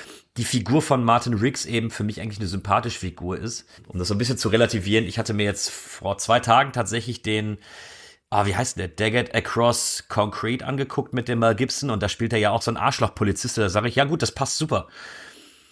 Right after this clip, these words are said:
Ich brauch eigentlich keinen fünften Teil, insbesondere weil man jetzt vielleicht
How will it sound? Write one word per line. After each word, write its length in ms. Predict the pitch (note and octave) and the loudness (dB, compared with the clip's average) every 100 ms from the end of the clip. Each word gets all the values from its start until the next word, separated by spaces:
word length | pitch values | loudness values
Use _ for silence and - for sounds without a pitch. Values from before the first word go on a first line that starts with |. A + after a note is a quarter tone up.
| - | -16
Ich 160 | - - | -12 -6
brauch 280 | A2 D3+ E3 | 2 2 2
eigentlich 300 | D#3+ D#3+ - | -2 -4 0
keinen 220 | C#3+ F#3 | 0 0
fünften 380 | - D#3+ - C#3 | -2 -6 -6 -10
Teil, 280 | A#2+ C#3+ D#3 | -2 -2 0
insbesondere 800 | F3+ F#3 - D#3 D3 E3 D#3 C3 | 0 -2 -2 2 4 4 2 4
weil 100 | C#3 | 4
man 180 | C#3 C3+ | 4 4
jetzt 540 | D3+ - - - - | 2 0 -8 -12 -16
vielleicht 920 | - - C#3 C#3 G3 - - - - | -8 -2 0 2 0 0 -12 -16 -16